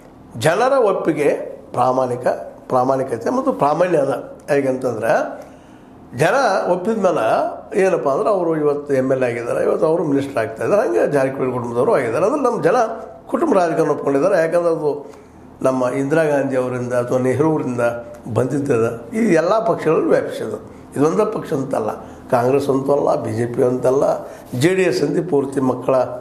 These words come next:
ಅವ್ರ ತಂದೆ ಅವ್ರ ಮನೆ ಮಂದಿಯ ಪಕ್ಷ ಆಗಿದೆ ಇವತ್ತು ನಾವು ನೋಡ್ತಾ ಇದ್ದೀವಿ. ಇದು ಕರ್ನಾಟಕದ ಗತಿ ಆದ್ರೆ all over ಇಂಡಿಯಾದಲ್ಲೂ ಇದೆ ಅದು. ಹೀಗಾಗಿ ಇವತ್ತು ನಾವು ಒಂದು ಹೆಚ್ಚು concentration ಮಾಡುವಂಥದ್ದು ಏನಪ್ಪ ಅಂತಂದ್ರೆ, ಈಗಾಗಲೇ ಹೆಚ್ಚು ಕಡಿಮೆ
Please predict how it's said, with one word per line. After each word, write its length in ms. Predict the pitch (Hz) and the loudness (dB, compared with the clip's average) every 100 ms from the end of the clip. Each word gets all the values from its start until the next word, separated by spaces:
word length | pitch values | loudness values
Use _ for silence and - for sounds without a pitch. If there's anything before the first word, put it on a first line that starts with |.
| - - | -10 -4
ಅವ್ರ 140 | 113 | -2
ತಂದೆ 460 | 113 120 123 127 123 123 - - - 127 | 0 0 0 2 0 -2 -8 -16 -4 0
ಅವ್ರ 120 | 127 | 2
ಮನೆ 160 | 131 | 2
ಮಂದಿಯ 300 | 139 147 143 131 - - | 2 2 2 0 -2 -4
ಪಕ್ಷ 280 | 131 98 - | -4 -2 -2
ಆಗಿದೆ 240 | 120 120 | -2 0
ಇವತ್ತು 300 | 120 117 120 | -2 -2 -2
ನಾವು 340 | 127 143 135 120 | -2 -2 -2 -4
ನೋಡ್ತಾ 300 | 123 - 113 | -6 -2 -2
ಇದ್ದೀವಿ. 240 | 107 - - - - | -2 -10 -14 -12 -2
ಇದು 120 | 208 | -2
ಕರ್ನಾಟಕದ 560 | 208 175 180 180 175 - | 0 0 0 0 0 0
ಗತಿ 260 | 156 143 156 | 0 0 2
ಆದ್ರೆ 240 | 160 214 - - - - - - - - | 2 0 -2 -6 -14 -18 -20 -20 -8 0
all 300 | 156 202 220 | 2 2 2
over 140 | 202 | 2
ಇಂಡಿಯಾದಲ್ಲೂ 420 | 196 202 202 190 | 2 2 2 2
ಇದೆ 100 | 160 | 2
ಅದು. 160 | 139 104 - - - - - | 0 -2 -8 -10 -18 -20 -6
ಹೀಗಾಗಿ 360 | 127 156 208 143 | 0 0 0 -2
ಇವತ್ತು 680 | 180 156 170 - 139 - - - - - - | 0 0 0 -2 -2 -4 -14 -18 -20 -20 -4
ನಾವು 160 | 196 247 | 2 4
ಒಂದು 120 | 233 | 2
ಹೆಚ್ಚು 440 | 185 214 - - - | 2 0 -2 -8 0
concentration 720 | 147 143 175 175 - - 147 | 0 2 0 -2 -6 -4 0
ಮಾಡುವಂಥದ್ದು 460 | 131 127 131 123 | 0 -2 -4 -6
ಏನಪ್ಪ 240 | 120 113 117 | -6 -6 -6
ಅಂತಂದ್ರೆ, 400 | 120 120 196 214 | -6 -4 0 2
ಈಗಾಗಲೇ 680 | 220 220 202 180 - - - - - - - - - - | 2 2 2 2 0 -6 -12 -18 -20 -20 -20 -20 -8 -4
ಹೆಚ್ಚು 280 | 170 - 185 | -2 0 2
ಕಡಿಮೆ 640 | 185 160 156 - - | 2 2 0 -2 -10